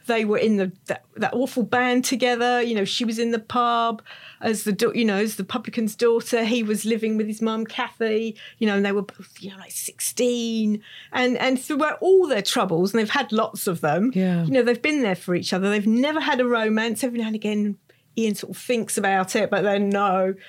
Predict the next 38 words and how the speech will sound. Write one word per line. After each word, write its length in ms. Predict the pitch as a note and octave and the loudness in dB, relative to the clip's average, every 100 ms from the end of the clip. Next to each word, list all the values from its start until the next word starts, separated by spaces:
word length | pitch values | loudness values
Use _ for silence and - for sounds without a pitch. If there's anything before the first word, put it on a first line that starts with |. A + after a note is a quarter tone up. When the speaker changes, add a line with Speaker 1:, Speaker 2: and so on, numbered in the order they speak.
| - - - | -20 -10 -2
Speaker 1:
Um, 380 | G#3+ G#3+ G#3+ - | 0 2 0 0
and, 340 | A#3+ A#3 A3+ - | 0 2 0 0
and 220 | A#3+ B3+ A3+ | 0 2 0
so 420 | - C4+ C4 - _ _ _ _ _ - _ G#3+ - | 0 2 0 -4 _ _ _ _ _ -20 _ -14 -4
she's, 400 | - - E4+ - | -2 0 0 0
she's 220 | - D4+ | -2 0
relying 400 | C#4 C#4 C#4 C4+ | 0 2 2 2
on 100 | C4+ | 0
him, 200 | C#4 C#4 C#4 | 0 0 0
and 140 | C#4 | -2
he, 480 | C4 D4+ C#4+ C4+ C4 - - | -2 0 0 0 -4 -10 -6
he 120 | C4+ A3+ | 0 2
locked 380 | C4+ - - - | 2 0 -4 -2
her, 440 | C4 B3 A#3 G3+ | 2 2 2 0
her 220 | F#3+ A3+ | 0 2
young, 520 | G#3+ A3+ C4 B3+ B3 | 4 4 4 4 2
vulnerable 420 | A3+ A#3+ A#3 A3+ A3 | 2 0 0 -2 -4
son 300 | - A#3+ A3+ | -2 0 0
in 140 | A#3 | 0
a 40 | A3 | 0
room, 500 | A3 A#3+ G#3+ G#3+ A3 - - - _ - | 2 2 2 0 -2 -6 -20 -20 _ -4
um, 340 | G#3 G#3 G3+ | -2 0 -2
on 160 | - A3 | 0 0
the 60 | G3 | 2
boat, 380 | A3 G3+ - - - | 2 0 -2 -14 -8
and 120 | G3+ | -4
then 120 | G#3+ G#3 | 0 0
the 80 | |
boat 240 | G3+ G#3 G3+ | 0 -2 -4
sank 300 | - G3+ F#3+ | -4 -6 -4
and 100 | G3+ | -6
he 40 | |
couldn't 180 | G3 G3+ | -6 -8
save 340 | - G#3 G#3 F3+ | -6 -4 -2 -2
him. 220 | F3 F3+ | -4 -4
So 540 | - F#3+ F#3 F3+ F#3+ E3+ - _ _ _ _ _ _ - | -4 -2 0 -2 -4 -8 -18 _ _ _ _ _ _ -2
Speaker 2:
I 100 | F#3+ | 2
mean, 400 | F#3 F3 E3+ F3+ | 4 4 4 2